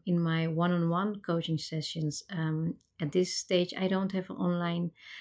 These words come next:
uh, training because I made a few trainings a few years ago, and now I'm just working one-on-one because I really feel, um, happy when I'm doing it. I feel aligned. I feel, um,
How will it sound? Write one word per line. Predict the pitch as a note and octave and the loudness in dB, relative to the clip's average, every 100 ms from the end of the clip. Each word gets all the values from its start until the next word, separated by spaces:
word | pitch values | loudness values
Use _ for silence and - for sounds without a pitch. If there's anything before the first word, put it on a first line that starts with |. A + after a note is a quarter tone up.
| - - | -18 -4
uh, | F3 E3+ | 0 0
training | - G3 A3 E3+ D#3+ | 4 4 6 4 2
because | E3 F3 D#3+ | 0 -4 -2
I | E3+ E3 | 0 2
made | E3 E3 F3 F3 | 2 2 2 0
a | |
few | - F3+ | -2 -2
trainings | E3+ - E3 E3 - | -2 0 0 0 -2
a | |
few | E3 - G3+ | -4 2 4
years | G3 F3+ | 4 4
ago, | F3+ E3+ E3 E3 - | 0 0 0 2 2
and | E3 | 2
now | E3 E3 F3 F3+ | 2 2 -2 -2
I'm | E3 | 0
just | E3 E3 - | 0 -2 -2
working | E3+ E3 E3 | -4 0 0
one-on-one | E3 F3 F#3 E3+ E3 | 2 2 0 0 -2
because | E3 - E3 D#3 - - - - - | -4 -2 -2 -2 -8 -14 -12 -12 0
I | G3+ | 6
really | F#3+ F#3 G3 G3+ | 6 6 4 2
feel, | G3 - F3+ F3 F3+ - - | 0 4 6 6 2 -2 -2
um, | E3 D#3+ D#3+ | 2 2 2
happy | D#3 - F3+ - G3 | 2 0 0 2 4
when | F#3 F3 | 4 2
I'm | E3+ | 2
doing | E3+ E3+ E3 E3 | 2 2 2 2
it. | E3 | 0
I | - D#3+ | -2 -4
feel | - E3+ E3 | 0 0 0
aligned. | F#3 E3 E3 D#3+ E3 - | 2 4 4 4 0 -2
I | |
feel, | E3 - E3 E3 E3 - - - - - - | -6 -2 0 2 0 -8 -18 -18 -18 -16 -6
um, | F3 E3 E3 E3 | -2 0 0 -2